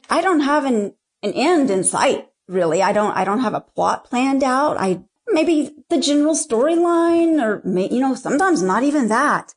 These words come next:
Sometimes I know, "Okay, I, I want this character," just because they kind of created themselves in real life, and they kept talking to me, and,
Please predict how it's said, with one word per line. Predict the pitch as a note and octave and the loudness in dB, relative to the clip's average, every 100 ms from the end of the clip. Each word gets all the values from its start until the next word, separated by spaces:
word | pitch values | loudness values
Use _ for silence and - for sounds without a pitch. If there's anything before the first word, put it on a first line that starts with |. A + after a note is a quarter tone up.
| - | -8
Sometimes | G3 G#3+ G#3 | -6 -4 -4
I | G3+ | -2
know, | G3+ G#3 G#3 G3 | 0 2 0 -2
"Okay, | F#3+ F3+ F3+ | -2 -2 0
I, | F3+ F#3 _ _ _ _ _ _ _ | -2 -4 _ _ _ _ _ _ _
I | F#3 | -4
want | F#3 F#3 - _ _ _ | -2 -4 -6 _ _ _
this | D4 - | -4 -4
character," | - A#3 G#3 - B2+ F#2+ - _ _ | -2 -2 -2 -4 -4 -4 -10 _ _
just | A3 A3+ | -8 -6
because | A3 A3+ G#3 F3+ - _ _ A3 | -2 0 0 0 -6 _ _ -2
they | A3 | -2
kind | A3 C4 | 0 -2
of | G#3 - | -2 -6
created | - - G#3+ A3+ A3 G3+ | -18 -4 0 0 0 0
themselves | F#3+ E3+ E3+ G#3 G#3 F#3 F#3 - _ _ _ A#3 | 0 -2 -2 0 2 0 -2 -8 _ _ _ -4
in | G#3 F3+ | -2 0
real | G3 | 0
life, | F3+ G3 - - _ | 0 0 -2 -14 _
and | G3+ F#3+ G3 F3+ G3 | -8 -6 -6 -6 -4
they | F#3+ | -4
kept | A3 - - | -4 -8 -6
talking | A3 - A#3 | -6 -4 -6
to | A3 F#3+ | -4 -6
me, | E3 F3+ | -8 -10
and, | F#3+ F3+ | -10 -12